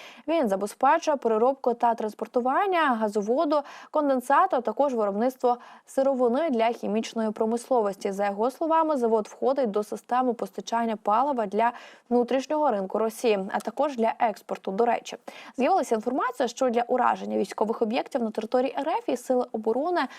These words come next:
використовують не тільки дрони. Військовий експерт Олег Жданов розповів про це детальніше, тож давайте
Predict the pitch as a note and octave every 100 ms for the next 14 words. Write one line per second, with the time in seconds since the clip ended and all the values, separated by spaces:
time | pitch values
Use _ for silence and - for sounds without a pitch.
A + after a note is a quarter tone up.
0 | - - D4 C#4+ C#4 E4+ C#4+ B3+ A#3 G#3+
1 | A#3 A3 D4+ C#4+ D4+ E4+ F4 D4+ A3 -
2 | - G3+ G3+ - G#3 G3+ G3+ G3 F#3+ G#3+
3 | C4+ C#4+ G3+ F#3+ - A#3 B3 F#3+ - G#3+
4 | A3 A#3+ G3+ G#3 A#3 C4 E4+ B3+ G#3+ F#3
5 | F#3 G3+ C4